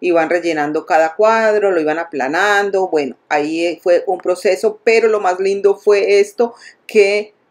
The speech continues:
se me ocurrió la idea de poner las huellas de mi perrito para que quedara inmortalizado, porque él está muy viejito.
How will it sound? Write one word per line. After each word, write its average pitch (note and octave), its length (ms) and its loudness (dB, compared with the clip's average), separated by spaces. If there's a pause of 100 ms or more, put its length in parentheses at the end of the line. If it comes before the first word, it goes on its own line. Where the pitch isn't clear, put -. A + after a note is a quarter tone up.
(200)
se A3 160 0
me G#3 80 0
ocurrió F#3+ 360 2
la F#3 120 4
idea F#3 420 2
de F3+ 80 0
poner D#3 460 -4 (220)
las F3 220 2
huellas E3+ 480 0
de D3+ 300 -2
mi E3 220 -6
perrito D#3+ 600 -4
para E3 200 0
que D#3 100 -18
quedara D3+ 220 0
inmortalizado, F3+ 720 0
porque - 180 -10
él E3 40 -4
está F3 240 -4
muy G#3+ 260 0
viejito. G3 460 -4